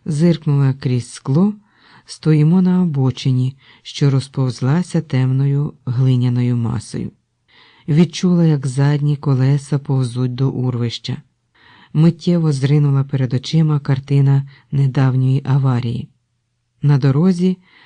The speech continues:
розквецяні полуниці і кров. Автомобіль, збитий у млинець, зі слідами того ж жахного кольору.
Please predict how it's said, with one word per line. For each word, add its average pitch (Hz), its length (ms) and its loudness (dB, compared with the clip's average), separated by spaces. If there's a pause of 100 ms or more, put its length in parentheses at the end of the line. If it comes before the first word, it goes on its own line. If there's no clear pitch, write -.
(120)
розквецяні 147 920 0
полуниці 127 920 -2
і 170 100 -4
кров. 131 480 -2 (720)
Автомобіль, 147 840 2
збитий 180 520 0
у 170 80 -4
млинець, 165 720 0 (300)
зі 135 160 -2
слідами 143 540 0
того 127 400 -2
ж 139 180 -6 (200)
жахного 131 600 0
кольору. 120 640 -4